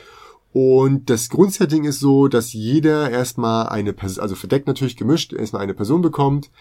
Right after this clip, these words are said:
äh, einen Gegenstand und eine Waffe. Ein Gegenstand ist ja eine Waffe, äh, ein Gegenstand und ein Ort.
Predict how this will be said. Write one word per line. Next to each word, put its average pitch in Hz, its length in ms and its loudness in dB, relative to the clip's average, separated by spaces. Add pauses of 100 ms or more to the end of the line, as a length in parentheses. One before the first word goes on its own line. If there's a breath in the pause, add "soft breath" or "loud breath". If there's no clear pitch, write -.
(380 soft breath)
äh, 104 80 -8
einen 104 680 0
Gegenstand 120 920 -2
und 104 440 -6
eine 92 340 -8
Waffe. 175 400 -4 (1000 soft breath)
Ein 107 120 -6
Gegenstand 95 300 -4
ist 92 80 -6
ja 107 60 -4
eine 98 100 -2
Waffe, 143 280 -6
äh, 104 40 -6
ein 104 160 -2
Gegenstand 127 320 -2
und 107 100 -2
ein 95 140 -6
Ort. 156 260 0